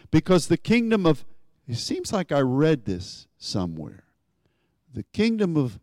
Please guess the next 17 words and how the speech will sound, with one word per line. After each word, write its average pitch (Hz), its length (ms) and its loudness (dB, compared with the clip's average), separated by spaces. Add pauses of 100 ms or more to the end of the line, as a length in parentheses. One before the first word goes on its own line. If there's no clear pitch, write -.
heaven, 120 460 -2 (520)
the - 80 -20
kingdom 190 420 0
of 135 180 0
God 139 320 0
suffers 113 500 -2
violence, 98 1200 -2 (720)
and 123 220 0
the 123 80 2
violent 131 840 0
take 147 300 0
it 110 140 -4 (100)
by 110 200 -4
force. 107 580 -6 (180)
What's - 240 -2
that 190 300 -2
mean? 131 280 -2